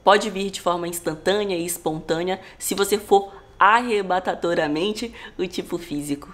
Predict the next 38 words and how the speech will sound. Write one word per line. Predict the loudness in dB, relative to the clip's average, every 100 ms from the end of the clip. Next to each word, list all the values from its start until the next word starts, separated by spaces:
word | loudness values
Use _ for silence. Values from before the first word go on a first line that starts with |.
| -10
daquela | -6 -6 -6 -6
mulher. | -4 -2 -4 -6 -16 -6 2
Mas | 2
se | 2
você | -2 0
é | 2
um | 0
homem | -2 -4
comum, | -4 -4 -8 -12
com | -10 -8 -6
o |
seu | -4 -4
charme, | -2 2 4 4 0 -4 -6 -6
o | -2
normal | -2 2 4 4
é | 2
você | -2 -4
galgar | -2 4 6 4 2 0 0 -4 -10
isso, | -8 -6 -8 -12 2
a | 4
ponto | 4 2 2 0
de | -4
gerar | -2 2 4 2 -6 -6
tanta | -4 -4 -2 -4
tensão | -4 -6 -6 -4 -2 -4 -2
ou | 2 2
mais | 2 0 -2
tensão | -8 -8 -6 -6
sexual | -6 -2 2 2 0 -14 -12
do | -6
que | -6
aquela | -4 -2 0
lá | 2 0 -2
espontânea. | -12 -8 -8 -8 -10 -10 -12 -18 -10
E | 2 4 4
isso | 0 -4 -2
é | -2 -2 -10
estratégia, | -12 -8 -8 -4 0 0 -2